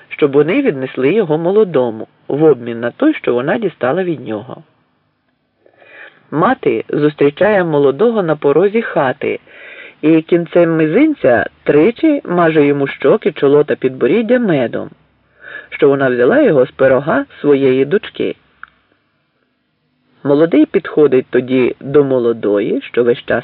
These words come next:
сидить за столом, і, побачивши, що її старший брат сидить поруч із нею, поспішає відкупити в нього місце,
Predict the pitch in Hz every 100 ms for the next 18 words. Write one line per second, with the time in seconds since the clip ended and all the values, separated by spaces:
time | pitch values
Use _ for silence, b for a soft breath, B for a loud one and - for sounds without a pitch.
0 | - 123 117 131 113 - 113 110 147 226
1 | B B B B B B 151 165 160 240
2 | 208 190 190 - 165 180 175 208 - 214
3 | - 226 180 160 110 - 143 151 151 -
4 | 160 143 - 135 156 294 254 139 - B
5 | B B B - 170 156 156 233 285 285
6 | 277 - 220 156 170 233 277 214 170 202
7 | 247 185 135 143 _ - -